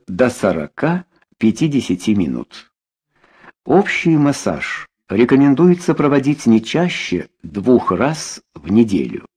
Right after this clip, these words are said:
При появлении вялости, усталости после общего массажа, жалоб на бессонницу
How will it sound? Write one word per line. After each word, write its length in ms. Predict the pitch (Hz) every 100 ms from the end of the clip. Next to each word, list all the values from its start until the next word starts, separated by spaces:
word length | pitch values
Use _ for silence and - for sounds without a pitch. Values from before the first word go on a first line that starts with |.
| _ _ _ _ _ _ _ -
При 140 | 85
появлении 760 | 101 120 123 120 175 151 127 107
вялости, 840 | 87 107 104 101 - - 101 90 _ _ - _ -
усталости 840 | 147 - - 101 104 104 104 -
после 400 | 101 104 - 101 -
общего 460 | 104 - - 95
массажа, 680 | 95 95 - 95 92 92 90 _ _ _ _ -
жалоб 460 | 90 170 160 123
на 80 | -
бессонницу 1040 | - - - - 110 107 95 92 - 87